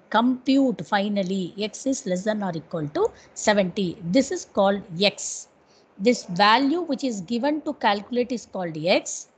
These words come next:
The value which is given or essential for calculating the probability or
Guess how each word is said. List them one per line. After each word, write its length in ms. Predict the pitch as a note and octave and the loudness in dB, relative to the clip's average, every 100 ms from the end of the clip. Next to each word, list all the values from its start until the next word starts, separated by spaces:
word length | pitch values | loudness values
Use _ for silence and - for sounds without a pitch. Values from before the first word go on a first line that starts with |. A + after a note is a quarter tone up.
| _ - | _ -8
The 140 | F3+ | -4
value 480 | F3 F#3+ G#3 B3+ C4+ | 0 4 4 4 0
which 220 | D#4+ C#4 | -2 -4
is 180 | C4 G3 | -6 -8
given 480 | E3+ A3+ G3+ C4 B3 | -8 -6 0 0 0
or 320 | G3+ G3 E3+ F#3+ | -2 -2 -4 -6
essential 640 | F#3+ - D#4 E4+ - E4 | -4 0 0 0 -2 -2
for 180 | D4+ C#4 | -2 -4
calculating 800 | C4 A3+ G3+ - A3+ A3 A#3 C#4 - - _ - | -2 0 0 -2 -6 -4 -2 -2 -4 -14 _ -2
the 100 | F#3+ | 0
probability 680 | G3+ F#3+ G#3 A#3+ A#3 B3+ A#3 | 2 2 2 0 0 -4 -2
or 280 | G3 A#3+ | 2 2